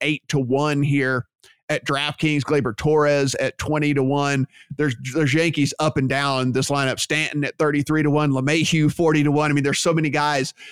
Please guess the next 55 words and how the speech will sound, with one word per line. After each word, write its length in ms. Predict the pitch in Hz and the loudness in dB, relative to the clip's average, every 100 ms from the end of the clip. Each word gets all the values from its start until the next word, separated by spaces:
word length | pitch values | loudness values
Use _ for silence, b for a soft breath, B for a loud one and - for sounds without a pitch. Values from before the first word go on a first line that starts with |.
| B - | B -2
uh, 160 | 143 139 | 0 2
Yankees 400 | 147 160 143 135 | 2 0 0 2
that 100 | 143 | 2
are 80 | |
on 180 | 143 151 | 2 2
the 80 | 139 | 2
list 260 | 139 139 - | 2 2 0
here 280 | 143 135 b b b _ _ _ _ _ | 0 0 b b b _ _ _ _ _
for, 380 | 170 156 147 139 | 2 4 4 4
for 140 | 160 | 2
M 220 | 160 170 147 | 2 2 2
V 160 | 139 | 2
P. 360 | 117 151 143 131 | 2 2 2 2
So, 280 | - 147 139 | 0 2 2
uh, 140 | 131 | 2
we'll 100 | 131 | 2
talk 160 | 151 165 | 2 2
about 160 | 143 139 | 2 2
M 100 | 139 | 2
V 100 | 131 | 0
P 240 | 143 135 | 0 2
just 260 | 120 127 - | 0 -2 -2
a 40 | 131 | -2
little 220 | 127 131 | 0 0
bit 160 | 123 117 | 0 0
later 220 | 123 120 | 0 0
when 80 | 120 | 0
we 80 | 113 | 0
take 180 | 135 | -2
a 40 | 120 | -2
look 160 | 127 | -4
at 80 | 117 | -2
that. 240 | 143 139 123 | -2 0 0
The 80 | |
Rays 480 | 131 165 208 226 185 | 0 2 2 2 0
is 100 | 165 | 0
a 40 | 143 | 0
team 200 | 175 165 | 2 2
that 100 | 143 | 2
you 100 | 165 | 2
wanna 180 | 170 151 | 2 2
talk 260 | 160 156 | 0 0
about. 280 | 151 147 147 | 2 2 2
So 80 | 135 | 2
let's 140 | 147 151 | 0 2
take 160 | 175 | 0
a 40 | 147 | 2
look 200 | 147 143 | 2 0
at 100 | 143 | 0
this, 200 | 143 - | 0 0
at 140 | 131 | 0
this 180 | 143 135 | 0 2
Rays 260 | 139 143 | 2 2
team 260 | - 143 135 | 0 0 0
and 120 | 127 | 0